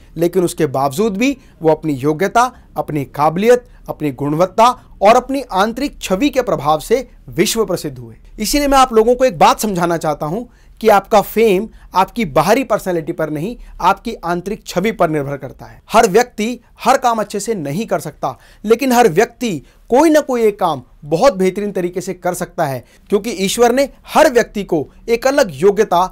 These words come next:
काबिलियत, गुणवत्ता या आंतरिक पर्सनैलिटी दी है, जिससे वो विश्व प्रसिद्ध बन सकता है। हम अपनी कमियों को तो बहुत जल्दी पहचान लेते हैं, आपको जरूरत है तो अपनी उस योग्यता को पहचानने की और उससे प्रसिद्धि हासिल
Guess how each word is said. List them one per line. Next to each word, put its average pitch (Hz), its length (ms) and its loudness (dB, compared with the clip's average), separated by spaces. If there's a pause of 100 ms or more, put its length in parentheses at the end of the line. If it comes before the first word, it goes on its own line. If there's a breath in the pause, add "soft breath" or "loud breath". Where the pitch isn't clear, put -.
(240 soft breath)
काबिलियत, 185 480 4 (200 soft breath)
गुणवत्ता 175 540 2 (340 soft breath)
या 190 220 4 (460 soft breath)
आंतरिक 262 480 -2
पर्सनैलिटी 196 520 -2
दी 170 200 -2
है, 202 240 -2 (260 soft breath)
जिससे 202 560 0 (240 soft breath)
वो 170 100 0
विश्व 220 380 -4
प्रसिद्ध 180 360 -8
बन 147 240 -4
सकता - 320 -10
है। 110 180 -16 (140)
हम 233 140 2
अपनी 285 220 0
कमियों 226 360 2
को 311 120 -2
तो 277 100 2
बहुत 226 200 2
जल्दी 220 200 -4
पहचान 180 340 -2
लेते 208 220 -2
हैं, 147 260 -4
आपको 220 300 4
जरूरत 180 380 2
है 269 140 -2 (200 soft breath)
तो 214 60 6
अपनी 247 260 4
उस - 160 -4
योग्यता 156 440 4
को 247 120 4
पहचानने 240 420 0
की 285 200 -8 (180 soft breath)
और 196 140 2
उससे 202 200 0
प्रसिद्धि 165 400 -6
हासिल 190 360 -2